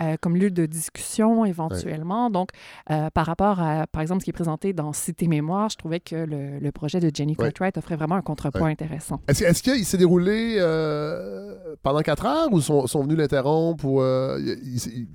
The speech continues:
Speaker 2: il s'est déroulé, là ?
Speaker 1: Il s'est déroulé pendant, euh, ouais, environ quatre heures.
Speaker 2: Ouais.
Speaker 1: Euh, on raconte que c'était une soirée très, très froide. <laughs> Fait que ça a arrêté, surtout quand tout le monde en pouvait plus. <laughs>
Speaker 2: Et vous donnez un autre exemple aussi,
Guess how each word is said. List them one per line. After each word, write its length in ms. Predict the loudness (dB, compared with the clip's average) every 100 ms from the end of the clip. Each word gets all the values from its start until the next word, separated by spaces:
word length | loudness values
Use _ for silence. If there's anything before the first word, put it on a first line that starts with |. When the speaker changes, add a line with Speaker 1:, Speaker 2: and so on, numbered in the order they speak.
| -18 -20
Speaker 2:
il 60 | -8
s'est 140 | -2
déroulé, 320 | 2 4 4 2
là ? 60 | -4 -16 -2
Speaker 1:
Il 80 | 0
s'est 140 | 2 4
déroulé 400 | 6 6 4 4
pendant, 360 | 4 4 4
euh, 200 | 4 2 0 2
ouais, 120 | 4
environ 360 | 4 4 4 4
quatre 320 | 2 0 0
heures. 140 | 2 2 2
Speaker 2:
Ouais. 60 | 0 2
Speaker 1:
Euh, 100 | 4
on 180 | 4 4
raconte 360 | 2 0 -2 -2
que 80 |
c'était 140 | 0 0
une 60 |
soirée 240 | 0 0 2
très, 160 | 0
très 160 | 0 -2
froide. 480 | 0 0 2 4 4
<laughs> 140 | 2 -2
Fait 100 | -4
que 40 |
ça 120 | 0 2
a 60 |
arrêté, 300 | 2 0 0
surtout 260 | 0 0 2
quand 200 | 2 2 0 -18 -20 -20 -20 0
tout 60 | 4
le 40 | 6
monde 180 | 6 4
en 80 |
pouvait 240 | 2 2 2
plus. 260 | 4 4 4
<laughs> 1600 | 0 -4 0 2 2 2 2 4 2 0 0 -2 -4 -8 2
Speaker 2:
Et 220 | 6 8 6
vous 80 | 2
donnez 180 | 0
un 60 | 2
autre 180 | 0 0
exemple 340 | 0 0 0
aussi, 440 | 0 -2 -6 -8